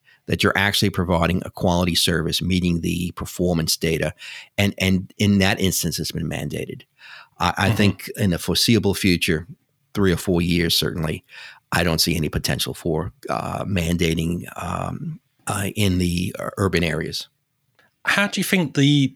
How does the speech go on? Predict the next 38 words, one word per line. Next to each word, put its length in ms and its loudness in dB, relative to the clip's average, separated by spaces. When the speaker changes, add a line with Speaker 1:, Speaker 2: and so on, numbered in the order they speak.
Speaker 2:
U 180 6
S 140 6
broadband 460 4
landscape 600 4
has 160 0
changed 500 2
as 120 -4
a 20 -4
result 380 0
of 180 -4
Measuring 380 0
Broadband 360 -2
America? 420 -4
Speaker 1:
Uh, 240 4
it, 200 6
it's 180 4
had 180 2
some 120 6
interesting 420 4
results. 600 2
Um, 400 0
uh, 120 -4
the 300 6
program 500 6
was 160 8
started, 600 4
and, 100 2
and 100 2
I 120 4
think 140 2
one 120 6
of 60 6
the 80 6
reasons 300 6
the 100 -2
paranoia, 520 4
just, 380 0
just 260 2